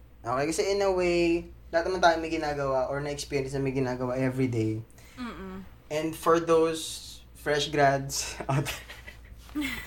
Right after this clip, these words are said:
Speaker 1: beware.
Speaker 2: You'll get there.
Speaker 1: <laughs> Ah, na, to, back to the point. So, yun. Ah, ba-, ah, pagod na siya doon sa buhay niya na ganun. Ah,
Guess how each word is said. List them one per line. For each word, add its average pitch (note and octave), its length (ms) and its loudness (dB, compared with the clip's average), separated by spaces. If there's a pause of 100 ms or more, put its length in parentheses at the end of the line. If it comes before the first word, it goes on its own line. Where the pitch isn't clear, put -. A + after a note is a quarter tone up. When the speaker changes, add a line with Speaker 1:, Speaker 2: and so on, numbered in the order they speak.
(440)
Speaker 1:
beware. D3+ 560 2 (320)
Speaker 2:
You'll B3 160 -6
get G#3 240 -2
there. F3+ 240 -2 (240)
Speaker 1:
<laughs> D#3 160 -4 (160)
Ah, A#3 160 12
na, A#3 240 8
to, A3 80 2 (240)
back G#3 160 4
to B3 80 -4
the G3+ 160 0
point. D#3+ 240 0 (240)
So, G3+ 100 -2
yun. A3 380 8 (100)
Ah, - 140 -12
ba-, C#3+ 240 -4 (160)
ah, C#3+ 720 2
pagod D3+ 240 -4
na - 80 -2
siya F3+ 80 0
doon F3 140 -4
sa F3 100 -4
buhay E3+ 240 2
niya E3+ 80 4
na E3+ 140 0
ganun. D#3+ 580 4 (760)
Ah, C#3+ 600 4